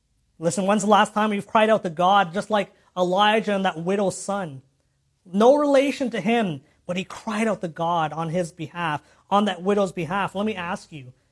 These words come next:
when's the last time you cried out to God for your neighbor,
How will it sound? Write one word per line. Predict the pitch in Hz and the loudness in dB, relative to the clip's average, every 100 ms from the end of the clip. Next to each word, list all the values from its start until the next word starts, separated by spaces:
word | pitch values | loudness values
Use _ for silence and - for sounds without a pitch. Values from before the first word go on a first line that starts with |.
| _ _ | _ _
when's | - 220 233 | -6 -4 -2
the | |
last | 214 214 - | -2 -2 -2
time | 220 | -4
you | 196 | -4
cried | 185 - 190 196 | -6 -4 -2 -2
out | - | -6
to | 165 | -10
God | 151 156 151 135 - _ _ _ _ | -6 -4 -4 -6 -10 _ _ _ _
for | 180 170 160 135 _ _ | -4 -2 -2 -4 _ _
your | 151 151 | -12 -10
neighbor, | 147 156 160 131 110 | -6 -4 -6 -10 -18